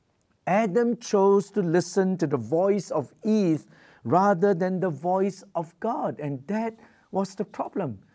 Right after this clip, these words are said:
Now, hear me. There is definite wisdom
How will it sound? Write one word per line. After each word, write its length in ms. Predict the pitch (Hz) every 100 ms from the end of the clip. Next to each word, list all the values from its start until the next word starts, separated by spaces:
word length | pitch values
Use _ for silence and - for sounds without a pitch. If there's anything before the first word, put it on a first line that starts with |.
| _ _
Now, 180 | 202 165 - _
hear 160 | 220 214
me. 160 | 151 - _ _
There 180 | 135 196
is 240 | 190 185
definite 640 | - 180 247 - 247 247 214
wisdom 800 | 143 220 240 - 180 170 107